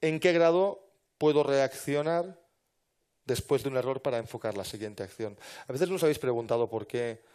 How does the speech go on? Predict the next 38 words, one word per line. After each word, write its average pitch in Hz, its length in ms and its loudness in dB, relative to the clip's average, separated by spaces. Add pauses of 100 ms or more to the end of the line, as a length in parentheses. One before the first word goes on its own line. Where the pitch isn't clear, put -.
(140)
Ahora 147 140 2
el 143 80 2
Barça 147 180 -2
ha 139 60 -2
perdido 123 380 -4
contra 110 260 -6
el 104 80 -6
Liverpool. 101 500 -12 (300)
Vale, - 140 -12
estarán 107 300 -8
dos 107 180 -10
días, 139 520 -8 (260)
pues - 180 -20
este - 200 -12
día. 135 200 -10 (640)
Pues - 180 -18
si, 127 140 -10
si 131 180 -4
se - 180 -2
jugara 139 280 0
en 208 100 0
la 190 80 4
Liga 160 440 0
de 151 340 -8
aquí 151 160 -6
a 143 80 -2
tres 139 220 -8
días, 208 420 -8 (420)
si - 160 -14
se - 120 -8
jugara 139 300 2
en 185 60 2
la 156 80 2
Liga 139 240 -2
que 127 60 -6
la 120 80 -2
han 120 100 -6
ganado, 120 480 -6